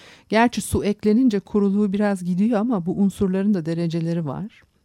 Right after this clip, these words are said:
Birinci derece kuru, üçüncü derece kuru gibi. E, e,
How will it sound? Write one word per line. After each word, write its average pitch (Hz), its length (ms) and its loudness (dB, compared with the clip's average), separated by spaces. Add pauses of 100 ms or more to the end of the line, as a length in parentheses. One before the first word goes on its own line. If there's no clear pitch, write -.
(100)
Birinci 190 380 2
derece 160 320 -2
kuru, 143 480 -10
üçüncü 180 400 -4
derece 143 320 -8
kuru 143 280 -10
gibi. 170 340 -12 (840)
E, 156 80 -12
e, 156 420 -8